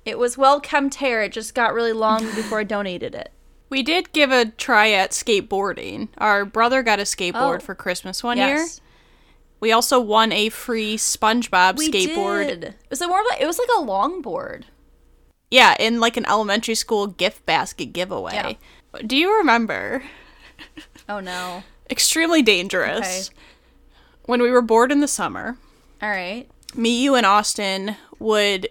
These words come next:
Speaker 2: grab the skateboards.
Speaker 1: Oh, and the plastic chairs?
Speaker 2: And we'd <laughs> tie a plastic chair onto the skateboard.
Speaker 1: With some rope, and then skate down the driveway. We wore helmets, <laughs> you know.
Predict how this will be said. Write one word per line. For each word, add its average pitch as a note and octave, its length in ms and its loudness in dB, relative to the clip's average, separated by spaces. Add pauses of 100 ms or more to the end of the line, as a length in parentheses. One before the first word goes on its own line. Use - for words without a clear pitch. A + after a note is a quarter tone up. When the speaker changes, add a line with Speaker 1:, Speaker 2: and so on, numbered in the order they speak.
(140)
Speaker 2:
grab G3+ 240 2
the B3+ 60 -6
skateboards. - 760 -6
Speaker 1:
Oh, B3 160 6
and A#3+ 160 0
the A#3 80 -6
plastic A3 540 -4
chairs? G3 600 -8 (600)
Speaker 2:
And C#4 240 2
we'd C4+ 180 6
<laughs> - 220 -2
tie A#3+ 260 8
a C4 100 10
plastic B3 520 2
chair G#3 260 2
onto A3+ 180 4
the A#3+ 100 -6
skateboard. F3+ 600 -6 (100)
Speaker 1:
With G3+ 260 -14
some G#3 340 -12
rope, F#3 400 -4 (720)
and G#3+ 160 -6
then G3+ 160 -8
skate G3+ 360 -4
down F#3+ 260 -2
the F3+ 60 -12
driveway. E3+ 720 -8 (520)
We D#4 80 -2
wore G4+ 200 4
helmets, A4 720 0 (240)
<laughs> - 220 -20
you F#4 140 -10
know. E4 260 0